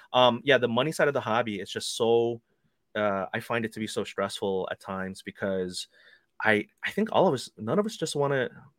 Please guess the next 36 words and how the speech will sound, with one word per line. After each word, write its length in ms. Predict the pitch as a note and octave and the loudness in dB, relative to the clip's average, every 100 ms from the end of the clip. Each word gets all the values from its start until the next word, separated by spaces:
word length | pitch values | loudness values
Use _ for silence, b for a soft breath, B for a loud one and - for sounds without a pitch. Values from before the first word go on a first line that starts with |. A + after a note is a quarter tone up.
| _ | _
no 220 | A#2+ D3+ | 2 4
one 240 | F3+ F3 E3+ | 4 4 2
in 100 | C#3+ | 2
the 100 | B2 | 2
hobby 380 | B2 A#2 G#2+ | 2 0 -2
wants 320 | G2+ G#2+ A2 - | -2 -2 -4 -8
to 120 | G2+ | -8
be 260 | G#2 G#2+ G2+ | -4 -4 -2
the 420 | G#2 G2 F#2+ F#2+ b b b | 0 2 0 -4 b b b
quote 180 | - B2 | 2 2
unquote 260 | A#2+ A#2 - | 4 0 2
loser 540 | G#2+ A2+ A2 A2 G#2 | -2 0 2 2 2
of 180 | G2+ G2+ | 0 -2
a 60 | G2+ | -6
trade 440 | - A2+ G2+ G2+ | -2 2 4 4
or 80 | G2+ | 0
a 60 | |
transaction 640 | - G2+ F#2+ G2 F#2+ - G2+ | 0 -4 -2 -2 -2 -4 -2
where 140 | F#2+ | -2
they 280 | G2 F#2+ F#2 b b b - | 2 2 2 b b b 4
overpaid 800 | A2 G#2+ G#2 - B2+ G#2 G2+ G2 | 6 8 6 4 4 6 6 4
or 380 | F#2+ F#2+ F#2 - b b b _ | 4 4 2 -2 b b b _
uh, 220 | G2 F2+ - | -2 -2 4
overbought. 760 | A2 G#2+ G2+ F2+ G2 F2 - - - - | 4 6 4 4 0 -2 -6 -10 -12 -4
Uh, 120 | G2+ A2 | 0 2
I 80 | |
mean, 220 | A2 G2+ F2 | 2 0 -2
yeah, 160 | G#2+ F2+ | -4 0
overpaid 520 | B2 C3 C3 B2+ A#2+ A2 | 2 2 2 4 4 4
or 200 | G2 G#2 | 2 0
undersold. 640 | G#2 G2 - F#2+ E2+ E2+ - | -2 -2 -4 -4 -4 -8 -6
Yeah, 180 | F#2 F2 | -6 -6
that's 200 | - F#2 | -8 -6
what 80 | |
I 60 | F2 | -6
meant. 360 | E2+ E2+ - | -8 -12 -16